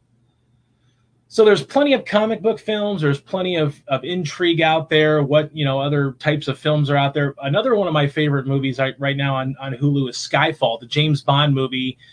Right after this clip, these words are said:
uh, starring Daniel Craig. I honestly think this is probably, if not the best, one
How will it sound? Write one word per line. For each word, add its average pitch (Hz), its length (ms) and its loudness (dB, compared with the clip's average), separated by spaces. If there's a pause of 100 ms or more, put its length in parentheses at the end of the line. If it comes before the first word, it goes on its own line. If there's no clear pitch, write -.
(220)
uh, 127 160 2
starring 139 400 0
Daniel 139 280 2
Craig. 151 360 0
I 160 220 0
honestly 151 540 -2
think 151 300 -2
this 143 220 -4
is - 240 -10
probably, 180 1040 -2 (1040)
if 240 240 2
not 208 320 0
the 233 60 4
best, 233 360 4
one 170 480 2